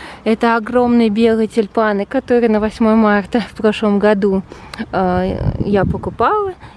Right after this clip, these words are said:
И я сюда луковицы сажала изначально, потом их выкапывала. И вот один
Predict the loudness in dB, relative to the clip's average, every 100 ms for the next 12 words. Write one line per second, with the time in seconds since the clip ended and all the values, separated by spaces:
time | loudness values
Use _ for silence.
0 | -8 -4 0 2 2 0 -6 -4 0 0
1 | 0 0 2 0 -2 -6 -8 -6 -6 -8
2 | -14 -16 -8 -4 0 2 2 2 -2 -2
3 | -4 -4 -6 -6 -8 -8 -8 -4 -2 -2
4 | 0 0 2 0 0 -2 -4 -2 -2